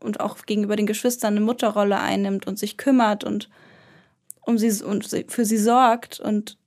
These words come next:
gerade dann finde ich's, also es ist, es ist schlimm und das, finde ich, macht's noch mal schlimmer.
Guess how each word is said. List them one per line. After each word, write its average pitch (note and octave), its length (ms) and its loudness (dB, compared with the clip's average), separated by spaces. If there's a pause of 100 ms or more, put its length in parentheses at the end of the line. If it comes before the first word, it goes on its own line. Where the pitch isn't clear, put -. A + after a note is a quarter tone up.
gerade A3 400 0
dann A3+ 460 2
finde A3 240 0
ich's, - 260 -8
also G3+ 200 -4
es - 160 -6
ist, - 260 -2
es - 120 -6
ist G#3+ 80 -4
schlimm B3 360 0 (160)
und A3 120 0
das, G#3+ 80 -6
finde G#3 160 0
ich, G#3 80 -4
macht's G#3 380 0
noch G3+ 180 2
mal F#3+ 160 -2
schlimmer. F#3+ 420 -6